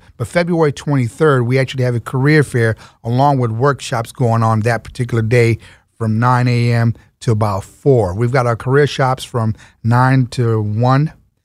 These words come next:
uh, where it teaches you, again, your resume, uh, financial literacy, as well as branding. And then the career fair itself, which goes from one to four over at the Washington Hilton in Connecticut,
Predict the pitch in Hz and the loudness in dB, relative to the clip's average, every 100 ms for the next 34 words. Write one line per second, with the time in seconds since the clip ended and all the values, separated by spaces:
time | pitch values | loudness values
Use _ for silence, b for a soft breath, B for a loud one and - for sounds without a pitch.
0 | _ _ _ - 101 104 107 - 120 110 | _ _ _ -12 -4 0 0 0 -2 0
1 | 110 107 117 113 107 117 113 113 113 110 | 0 0 0 0 2 0 2 2 4 2
2 | 113 113 - B B 104 101 101 98 98 | 2 0 -4 B B -4 -2 -2 -4 -6
3 | 113 117 110 120 113 110 123 113 104 110 | -4 -2 0 0 0 0 -2 -2 -2 -2
4 | 107 101 101 113 120 110 104 104 - B | 0 -2 -2 0 2 2 0 -4 -6 B
5 | B 135 127 - 135 143 143 - 127 113 | B 0 0 -2 0 2 2 0 -2 -2
6 | 104 - 131 113 110 123 113 - 110 110 | -2 -2 -2 -2 -4 -2 -2 -2 -2 0
7 | 117 98 110 - 143 123 110 - B B | 0 -2 -8 -4 0 2 2 -4 B B
8 | 123 113 110 110 104 113 113 - - 107 | 0 0 0 -2 0 0 -2 -6 -4 0
9 | 110 120 - 104 104 B B _ 101 98 | 2 0 0 -4 -4 B B _ -8 -8
10 | 98 117 117 107 85 - - | -4 0 2 0 -4 -14 -20